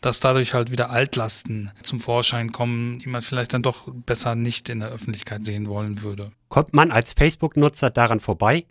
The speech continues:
Speaker 2: Wie kann man seine persönlichen Daten schützen?
Speaker 1: Na, man kommt nicht an der Timeline vorbei. Facebook hat, äh, schon angekündigt, alle Profile darauf umzuschalten. Das war eine Zeit lang freiwillig, aber jetzt kommt es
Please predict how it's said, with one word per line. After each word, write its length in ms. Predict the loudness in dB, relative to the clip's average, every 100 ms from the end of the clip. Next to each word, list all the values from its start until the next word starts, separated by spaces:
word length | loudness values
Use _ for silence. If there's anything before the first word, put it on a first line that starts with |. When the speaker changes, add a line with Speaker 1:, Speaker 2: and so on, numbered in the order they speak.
| _ _ _ _ _
Speaker 2:
Wie 120 | 0
kann 200 | 2 4
man 140 | 6 6
seine 180 | 4
persönlichen 500 | 4 2 4 2 0
Daten 280 | 2 2 2
schützen? 480 | 0 0 -2 -2 -2 -4 _ _ _ _ -18 -16 -16 -4
Speaker 1:
Na, 100 | 0
man 160 | 2 2
kommt 160 | 2
nicht 140 | 2 2
an 80 | 2
der 120 | 2
Timeline 340 | 4 4 2
vorbei. 520 | 0 0 4 4 4
Facebook 460 | 2 0 0 -2 -4
hat, 260 | -6 -4 -8
äh, 260 | -8 -8
schon 220 | -6 -8
angekündigt, 720 | -6 -8 -6 -4 -2 -4 -8 -10
alle 160 | -6 -6
Profile 440 | -8 -10 -4 -2
darauf 240 | -2 -4
umzuschalten. 800 | -6 -8 -8 -2 -2 0 -2 -4 -6
Das 200 | -8 -6
war 60 | -4
eine 120 | -6
Zeit 240 | -4 -4 -2
lang 220 | -4 -6 -12
freiwillig, 640 | -2 2 2 2 -2 -2
aber 180 | -6 -4
jetzt 220 | -4 -4
kommt 200 | -4 -4
es 240 | -2 -4